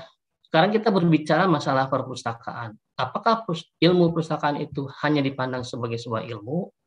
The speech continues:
atau sebagai sebuah pengetahuan? Karena beda, gitu. Antara apa, ilmu ketika dalam berbahasa Indonesia dengan ilmu itu merupakan bahasa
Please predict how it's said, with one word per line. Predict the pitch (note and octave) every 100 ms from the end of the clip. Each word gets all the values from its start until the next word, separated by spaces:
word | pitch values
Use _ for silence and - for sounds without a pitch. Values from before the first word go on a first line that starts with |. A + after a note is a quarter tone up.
| _ _ _ _
atau | C#3+ G#3
sebagai | G3 F3+ F#3
sebuah | F3+ - E3 E3
pengetahuan? | D#3 D#3 D#3 F3 F3+ B2+ A2+ A2+ B2 _ _ _ _ _ _ _ _ _ _ _ _ _ _
Karena | - F3+ G3+
beda, | G3 G3 E3+ D3 A#2+
gitu. | A#2 G#2+ - _ _ _ -
Antara | D3 D3+ F3 G#3 G#3
apa, | E3 D3+ D3 D3+ E3 - _ _ _ _
ilmu | F#3+ A3 G#3+ D#3 D3+
ketika | - C#3 C#3+
dalam | C#3 C#3 C3+
berbahasa | C3+ C3+ B2 A#2 B2
Indonesia | C3 E3+ E3+
dengan | B2 B2 A#2
ilmu | D#3 F3+ E3+ B2 B2 - -
itu | - - D3+ C#3+ C#3 -
merupakan | - C3+ B2+ C3
bahasa | C3+ A#2+ A2 -